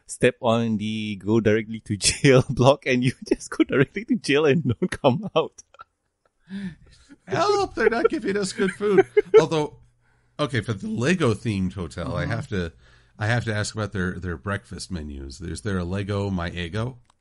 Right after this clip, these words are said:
Speaker 1: I don't think so, but I think their waffles
Speaker 2: Ah.
Speaker 1: are in their Lego brick, uh, pattern.
Speaker 2: Ah, it's just not the same.
Speaker 1: I know, but hey, um, can't say much about that. So anyway,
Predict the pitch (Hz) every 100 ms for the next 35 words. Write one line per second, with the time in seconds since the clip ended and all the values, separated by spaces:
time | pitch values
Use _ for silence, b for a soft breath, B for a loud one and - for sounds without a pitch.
0 | _ 143 170 254 - - 147 175 - 110
1 | 107 - 120 - 196 202 139 107 117 -
2 | 151 156 - - _ - 110 123 - 117
3 | 117 113 113 113 113 123 120 104 90 95
4 | _ - 85 101 95 98 98 104 _ _
5 | _ _ _ _ _ _ _ _ _ _
6 | _ - 82 80 - - - - - -
7 | - - - _ - 190 170 156 143 120
8 | 98 92 - - 131 151 117 - - 107
9 | 104 - b b b b _ - 123 120
10 | 123 117 113 107 90 92 87 - _ -
11 | 127 107 - - - 220 208 151